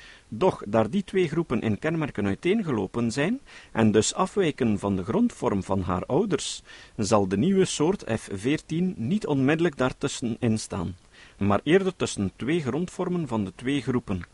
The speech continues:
Elk natuurkundige zal zich zulke gevallen kunnen voorstellen. We hebben tot hiertoe steeds verondersteld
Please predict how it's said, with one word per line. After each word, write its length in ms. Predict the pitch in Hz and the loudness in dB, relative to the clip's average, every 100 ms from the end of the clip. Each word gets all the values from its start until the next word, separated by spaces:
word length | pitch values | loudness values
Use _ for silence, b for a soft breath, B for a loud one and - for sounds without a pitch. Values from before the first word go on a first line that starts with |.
| B B B B B | B B B B B
Elk 260 | 160 220 | 2 2
natuurkundige 680 | 202 - 151 - 143 170 170 | -2 0 -2 0 0 0 -2
zal 220 | 123 113 104 | 0 0 2
zich 200 | 95 - | -2 -2
zulke 320 | 147 160 139 | -2 -2 -6
gevallen 480 | 113 92 123 135 131 | -6 -2 -2 -2 -2
kunnen 320 | 120 117 98 | -4 -4 -2
voorstellen. 720 | 104 107 - 87 82 87 - _ _ B B B B B | -2 -2 -2 -4 -2 -4 -12 _ _ B B B B B
We 160 | 117 127 | 0 4
hebben 320 | 160 151 135 | 6 4 2
tot 200 | 113 - | -2 -2
hiertoe 500 | 220 233 - 226 240 | 0 0 2 -2 -2
steeds 460 | - - 170 240 - | -4 -2 0 0 -4
verondersteld 840 | 180 139 107 - - 170 262 - | -4 -2 -2 -2 0 0 0 -10